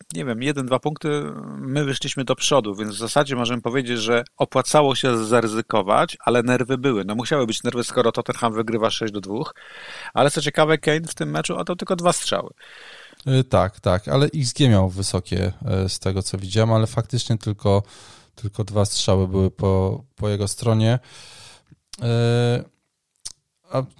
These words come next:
Speaker 2: zanim będziemy o tych, no dobra, dobra, tak już jesteśmy tutaj. Y, jak, a propos Kane'a,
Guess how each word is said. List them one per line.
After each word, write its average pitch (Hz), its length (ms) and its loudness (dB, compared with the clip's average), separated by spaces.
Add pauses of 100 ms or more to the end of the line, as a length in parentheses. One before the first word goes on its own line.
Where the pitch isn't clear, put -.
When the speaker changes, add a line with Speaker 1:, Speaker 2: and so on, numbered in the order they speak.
(120)
Speaker 2:
zanim 156 460 0
będziemy 151 440 2
o 147 80 4
tych, - 240 -6 (140)
no 156 120 4
dobra, 95 320 4
dobra, 107 240 2
tak 113 200 -2
już - 160 -6 (100)
jesteśmy 131 440 0
tutaj. 120 280 2 (100)
Y, 120 220 -4 (420)
jak, 131 180 -4 (140)
a 139 80 -2
propos - 320 0
Kane'a, 104 400 2